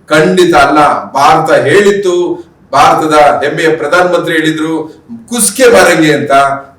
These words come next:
ನುಗ್ಗಿ ಹೊಡೆದಿದ್ದೇವೆ. ಇಸ್ಲಾಮಾಬಾದ್, ಎಪ್ಪತ್ತೈದು ವರ್ಷದಲ್ಲಿ ಇಸ್ಲಾಮಾಬಾದ್ನಲ್ಲಿ ಯಾವತ್ತೂ ಕೂಡ ದಾಳಿ, ದಾಳಿ ಆಗಿರ್ಲಿಲ್ಲ.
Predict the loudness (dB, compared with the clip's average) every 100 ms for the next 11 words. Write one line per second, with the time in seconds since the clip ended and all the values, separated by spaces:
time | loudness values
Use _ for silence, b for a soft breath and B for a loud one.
0 | -4 -2 -2 0 2 4 4 4 2 2
1 | 2 0 -4 -10 -10 -8 0 2 4 4
2 | 2 2 -2 -6 -4 -4 0 0 0 0
3 | -2 -2 -2 2 2 2 0 -10 -12 -4
4 | 2 4 4 2 2 0 2 4 2 2
5 | 2 2 2 0 0 2 0 0 0 2
6 | 4 2 0 -4